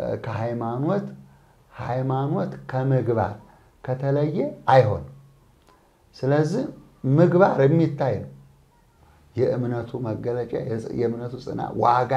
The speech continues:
የሚያገኝበት ይሄ ስራ ስለሆነ እንግዲህ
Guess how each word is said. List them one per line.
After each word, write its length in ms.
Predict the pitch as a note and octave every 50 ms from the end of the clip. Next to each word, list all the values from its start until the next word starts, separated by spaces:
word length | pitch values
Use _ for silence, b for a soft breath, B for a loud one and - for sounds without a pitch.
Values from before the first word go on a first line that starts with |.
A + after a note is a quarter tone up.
| C3
የሚያገኝበት 1080 | B2+ B2 B2 C3 C3+ C3+ C#3 C3 B2+ B2 C3+ C3+ C3+ C3+ C#3+ C#3+ C#3 - A#3 B3+ - - - B B B B B B B B _ -
ይሄ 180 | G#2+ G#2 G#2 G#2+ G2+ F#2+ G2 G#2 G#2 G2+
ስራ 220 | - - A2+ A#2 A2+ G#2+ G2+
ስለሆነ 440 | - G#2 G2 - G#2+ A2 A#2 C3+ E3 - - B B B B B B B B B B _ _ G2+ G#2 G#2+ A2 A2 G#2+ G#2+ G#2 G#2 G#2 G#2
እንግዲህ 380 | G#2 G#2 G#2 G#2+ G#2 G#2+ A2